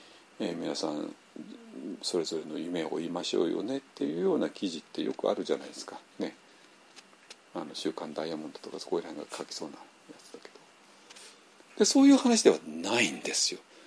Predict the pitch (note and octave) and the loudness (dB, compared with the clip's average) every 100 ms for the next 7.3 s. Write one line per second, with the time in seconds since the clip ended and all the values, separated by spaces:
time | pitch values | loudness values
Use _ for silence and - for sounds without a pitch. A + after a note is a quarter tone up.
0 | - - - A#2+ D#3+ - - F#3+ F#3 E3+ | -20 -20 0 4 4 2 -2 0 2 2
1 | - - G2 E2+ - - - - - - | 4 4 6 4 0 -4 -6 -8 -20 -20
2 | - - - - - - - - - - | -20 -20 -20 -20 -20 -20 -20 -20 -20 -20
3 | - - F3+ E3 C3+ G#2 E2+ D#2+ C#2 - | -20 -2 0 4 4 2 0 -2 -8 -12
4 | - - - - - - - - - - | -18 -20 -20 -20 -20 -20 -20 -20 -20 -20
5 | - - - - - - - - - - | -20 -20 -20 -20 -20 -20 -20 -20 -20 -20
6 | - - - - - - - - - - | -20 -20 -20 -20 -20 -20 -20 -20 -20 -20
7 | - A2 | 2 6